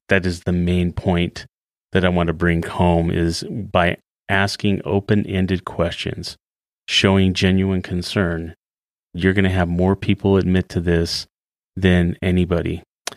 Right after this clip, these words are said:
Just to give you a, a one ending story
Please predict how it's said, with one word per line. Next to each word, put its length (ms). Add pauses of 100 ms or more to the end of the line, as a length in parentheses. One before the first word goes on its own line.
(200)
Just 180
to 60
give 160
you 160
a, 200 (200)
a 240 (100)
one 340
ending 340
story 680